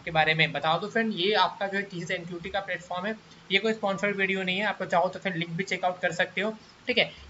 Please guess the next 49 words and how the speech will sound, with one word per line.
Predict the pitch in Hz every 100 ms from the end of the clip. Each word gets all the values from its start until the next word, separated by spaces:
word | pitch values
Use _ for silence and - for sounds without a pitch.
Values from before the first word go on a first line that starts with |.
| -
Test | 214 220 220
आपका | 208 214
होने | 190 196
वाला | 196 190
है | 190 196 160
thirteenth | 151 190 196 208 175
November | 160 160 165 208
को | 220 190 190
for | 180
November | 160 156 202
exam | 175 190 180
के | 170
लिए | 160 165 165 - -
और | 175
आपको | 170 202
apply | 185 175 180
करना | 185 175
है | 175 196 -
first | 175 170
November | 170 165
से | 165 208
पहले। | 165 143 127 -
ओके, | 165 165 - - - - -
आगे | - 214
बात | 214 208
करते | 208 196
हैं। | 208 214
तो | 208
बता | 196
दो | 196
friend, | 208
यहाँ | 196 180 190
पर |
आपके | 190 185
लिए | 208
one | 175 180 185
point | 196 185
six | 190 190
lakh | 190 190
plus | 202
job | 165 175 180
opportunity | 180 170 165
for | 180 190
आईटी | 160 160
and | 175
एनआईटी | 170 170 170
डोमेन | 175 160 180
के | 196
लिए | 170 180